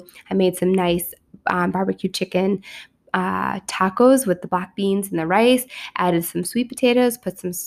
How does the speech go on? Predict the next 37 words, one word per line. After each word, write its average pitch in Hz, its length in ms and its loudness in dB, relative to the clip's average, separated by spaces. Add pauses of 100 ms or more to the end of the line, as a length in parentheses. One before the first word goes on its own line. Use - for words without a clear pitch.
(120)
um, 170 240 -4
peach - 240 -6
salsa 196 340 -4
on - 160 -2
top, 190 360 -4 (100)
had 180 340 -6
ourselves 165 720 -2 (160)
a 160 180 -4
meal. 165 720 0 (360)
But 196 160 0
this 214 160 0
peach - 280 -2
salsa, 190 600 0 (640)
the 196 100 0
colors 185 500 2
in 196 100 4
it 202 240 2
were 190 260 -4 (300)
gorgeous. 180 800 -2 (400)
They 185 100 -2
were 180 120 2
so 180 400 -2
pretty 226 320 2
to 233 100 4
look 190 320 2
at. 175 400 0
It 190 80 2
was 196 260 2
just, - 300 -8
like, 180 320 -2
it 185 60 0
was 180 160 2
beautiful. 180 800 -4 (320)
I - 80 0
was 185 180 -2
so 175 300 -2
excited. - 500 -6